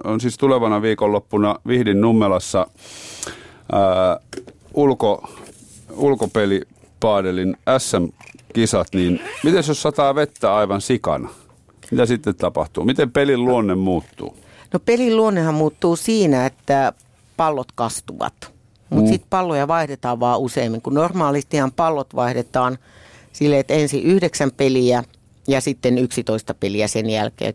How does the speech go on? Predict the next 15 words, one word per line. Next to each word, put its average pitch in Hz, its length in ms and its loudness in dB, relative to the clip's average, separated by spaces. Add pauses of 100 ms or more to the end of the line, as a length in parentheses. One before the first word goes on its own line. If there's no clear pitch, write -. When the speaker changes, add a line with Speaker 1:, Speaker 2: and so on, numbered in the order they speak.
Speaker 2:
Se 120 160 -2
yhdeksän 139 520 0
pelin 127 260 0
jälkeen 123 360 0
johtuu 123 280 -4
siitä, 151 340 0
että 123 140 -4
viisi 147 260 0
minuuttia 117 400 -2
on 113 60 -2
virallinen 117 460 0
lämmittelyaika 113 800 -2
kentällä. - 480 -4 (160)
Speaker 1:
Joo, 90 140 2
ja 73 60 -2